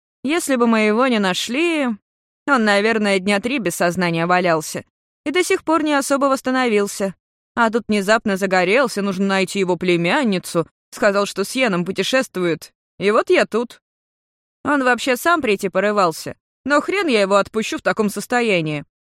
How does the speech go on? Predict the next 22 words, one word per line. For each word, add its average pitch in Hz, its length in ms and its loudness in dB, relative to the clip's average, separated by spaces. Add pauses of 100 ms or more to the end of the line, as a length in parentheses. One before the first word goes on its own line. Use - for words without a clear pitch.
(100)
Успеет 339 460 0
еще 190 180 0
с - 100 -6
вами 180 220 2
увидеться». 190 560 -4 (1200)
«Что 180 320 0
ж, - 180 -10 (280)
спасибо 175 500 0
за 165 160 0
новости, 190 420 0
а 160 100 2
нам 185 180 4
пора». 160 440 0 (500)
Йен 170 240 0
взял 165 240 0
Майами 165 340 0
за 190 200 0
руку 170 180 -4
и 156 60 0
потянул 170 360 -2
за 160 120 -6
собой. 170 480 -4